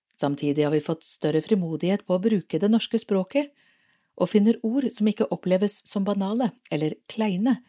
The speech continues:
sniker han inn. Da skal vi over til film. Dramafilmen The Whale, regi Darren Aronofsky.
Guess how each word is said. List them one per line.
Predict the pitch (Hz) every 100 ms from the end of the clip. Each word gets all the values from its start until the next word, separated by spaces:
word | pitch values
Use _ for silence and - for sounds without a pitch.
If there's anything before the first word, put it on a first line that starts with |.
| _ _
sniker | - - 143 139 151
han | 151
inn. | 156 139 135 _ _ _ _ _ _ _ _ _ _ _ _ _ _ _ _ _ _ _ _ _ _ _ _ _ _ _ _ _ _ _ _ _ _ _ _ _ -
Da | 147
skal | 143 170
vi | 160
over | 147
til | 143 160 165
film. | 190 226 196 - _ _ _
Dramafilmen | - 139 147 147 160 160 160 - -
The | 160
Whale, | 170 175 214 160 - _
regi | 143 151 190 208 -
Darren | 143 135 151 - -
Aronofsky. | 147 147 143 - 170